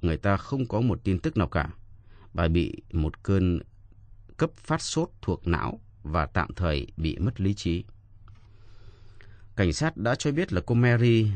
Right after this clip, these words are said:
người đã cùng đi với bà Barker vào buổi tối hôm đó, quả quyết là cô không biết chút gì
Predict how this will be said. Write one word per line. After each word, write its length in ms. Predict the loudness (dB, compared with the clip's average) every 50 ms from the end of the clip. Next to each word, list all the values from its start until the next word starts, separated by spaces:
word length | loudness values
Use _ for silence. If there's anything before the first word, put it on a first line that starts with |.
| -4 -8 -2
người 120 | 0 0 2
đã 100 | 2 0 0
cùng 220 | 2 0 2 2
đi 160 | 2 2 2
với 140 | 2 2 2
bà 160 | 2 0 0
Barker 580 | 0 0 -2 -2 0 0 2 2 2 2 -2 -2
vào 100 | -4 -2
buổi 140 | -2 -4 -4
tối 200 | -2 -2 0 2
hôm 140 | 2 2
đó, 280 | 2 2 0 0 -2 -6 -12 -4
quả 160 | -4 -4 -4
quyết 200 | -2 -4 -4 -4 -4 -12 -20 -20 -20 -20 -20 -20 -18 -10
là 200 | -4 0 0 0
cô 120 | 0 0 -2
không 260 | 0 0 0 2 2
biết 200 | 0 -2 -2 -4
chút 140 | -6 -6 -2
gì 340 | 2 2 4 4 4 2